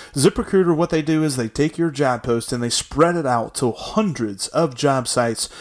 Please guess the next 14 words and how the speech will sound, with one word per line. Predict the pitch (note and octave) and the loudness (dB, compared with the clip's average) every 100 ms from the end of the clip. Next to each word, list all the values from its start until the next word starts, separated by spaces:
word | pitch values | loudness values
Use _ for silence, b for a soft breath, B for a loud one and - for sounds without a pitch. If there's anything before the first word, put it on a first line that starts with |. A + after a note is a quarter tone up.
| B - | B -8
throughout | - C#3 C3 C#3+ C#3+ B2+ | 2 4 6 4 2 2
the | C#3 | 2
wonderful | B2+ B2+ A#2 C3 A#2+ | 2 0 0 0 0
interwebs. | C3 A2+ G#2+ G2+ F#2+ - | -2 0 -2 -4 -6 -4
That | C#3 E3+ - | 0 0 2
way, | C3 C#3+ C#3 | 2 2 2
you | B2 D3+ | 0 0
have | B2+ C#3 C3+ A#2 | 2 2 2 0
the | B2 A#2+ | -4 -2
absolute | B2 C#3+ - C#3+ C#3 A2 | -2 -2 -4 -2 -2 0
best | B2 C3+ - | -2 -2 -2
chance | E3 E3 A#2 - B B | -2 0 -2 -6 B B
at | - C#3 A#2 | 2 2 2
nabbing | C3 E3 D3 B2+ A#2+ | 0 0 2 0 -2